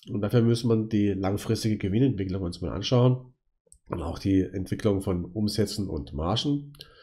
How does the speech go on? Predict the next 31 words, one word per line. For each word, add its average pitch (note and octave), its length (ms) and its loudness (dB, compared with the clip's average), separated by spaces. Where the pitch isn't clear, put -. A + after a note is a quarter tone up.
Ich - 100 -8
habe A#2+ 100 -4
hier A2+ 120 4
schon A2 140 2
einen F#2+ 100 2
Merkzettel C#3+ 420 4
gemacht C#3 600 2
im F2+ 180 -2
Ad-Hoc - 760 -2
und F#2+ 420 2
da F2+ 60 -2
sind G2 140 -4
die F#2+ 60 0
beiden F2 300 -2
Unternehmen F2+ 420 -2
dann E2+ 180 -2
gelistet. B2+ 680 -2
Hier F#2 160 -4
sind C#3 300 0
sie. C#3 320 4
Dann A#2 160 -2
gucken A#2+ 240 -4
wir A2 100 4
uns G#2 120 0
jetzt - 340 -4
zunächst - 440 -4
mal G#2+ 340 2
Occidental G2 600 -2
Petroleum D#3 560 2
an C3+ 180 2
hier. C3 520 4